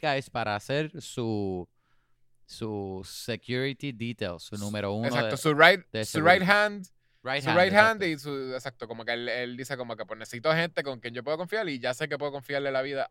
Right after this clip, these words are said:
Speaker 2: a este extraño. <laughs> Porque este
Speaker 1: <laughs>
Speaker 2: extraño no me va a traicionar.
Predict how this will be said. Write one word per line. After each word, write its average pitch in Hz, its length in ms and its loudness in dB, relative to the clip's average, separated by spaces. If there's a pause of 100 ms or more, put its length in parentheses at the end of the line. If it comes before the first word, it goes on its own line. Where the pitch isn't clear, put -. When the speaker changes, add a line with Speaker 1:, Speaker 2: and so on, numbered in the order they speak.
Speaker 2:
a 120 140 -2
este 117 220 -6
extraño. 117 520 -4 (400)
<laughs> - 220 -20 (100)
Porque 147 920 4
este 131 140 6
Speaker 1:
<laughs> - 20 -
Speaker 2:
extraño 208 360 12
no 165 200 8
me 160 100 10
va 160 120 12
a - 40 8
traicionar. 151 480 6